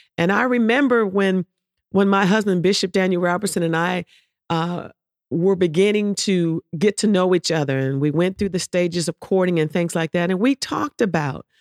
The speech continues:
uh, coming together. We were born again Christians. We were loving God, serving God, and, and looking to live a life full of serving God.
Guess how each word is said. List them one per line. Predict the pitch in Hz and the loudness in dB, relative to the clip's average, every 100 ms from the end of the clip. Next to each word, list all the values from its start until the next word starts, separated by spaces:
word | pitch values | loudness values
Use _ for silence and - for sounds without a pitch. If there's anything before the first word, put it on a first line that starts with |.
| _ _ _ _ | _ _ _ _
uh, | 175 170 160 | -2 -2 -4
coming | - 226 214 | -2 0 0
together. | 202 185 180 160 | 0 0 0 2
We | 156 | 2
were | 165 147 | 2 0
born | 143 202 247 | 0 2 2
again | 262 226 233 | 2 2 0
Christians. | - 254 240 - 247 233 - | 0 0 0 0 -2 -2 -2
We | 170 180 | 0 2
were | 165 151 - - - - | 2 -2 -4 -20 -10 -2
loving | 165 208 247 254 | 2 2 2 0
God, | 233 220 220 | 2 0 0
serving | - - 247 247 233 | -2 -2 0 0 0
God, | 226 220 214 - - | 0 2 0 -2 0
and, | 180 175 - | 0 0 -2
and | 175 175 | 0 2
looking | 185 240 254 220 208 | 2 2 0 0 0
to | - 190 | 0 0
live | 170 214 202 | 2 2 2
a | 170 | 0
life | 170 202 202 185 | 0 0 0 -2
full | - 262 262 240 | -6 -2 0 0
of | 156 143 | -2 -2
serving | - 175 170 170 160 | -4 -2 -2 -2 0
God. | 170 170 147 | -2 -2 -6